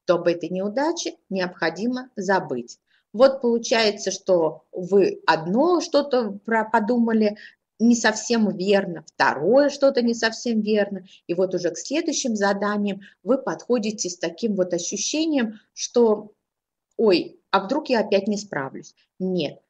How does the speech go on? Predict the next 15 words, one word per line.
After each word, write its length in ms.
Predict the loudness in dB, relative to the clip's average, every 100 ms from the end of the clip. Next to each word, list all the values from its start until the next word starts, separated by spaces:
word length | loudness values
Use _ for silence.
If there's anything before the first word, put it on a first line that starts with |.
| -4
мы 220 | 2 2
забываем 640 | 2 -2 -2 2 2 2 0
про 160 | -2 -2
все 300 | -4 -4 0
задания 500 | 0 0 0 -2 -4
предыдущие, 840 | -4 0 0 -2 -6 -6 -8 -10
мы 180 | -6 -2
не 120 | 0
думаем 440 | 0 0 0 2 2
о 80 | 0
тех 380 | 0 0 0 -4
будущих 540 | -6 -4 -2 -2 -2 -2
заданиях, 560 | -2 -2 -4 -4 -8 _ -20 -20 -6
мы 520 | 0 2 2 0 -4 _
сосредоточились 1200 | -6 -2 0 0 -2 -2 2 2 0 -6 -8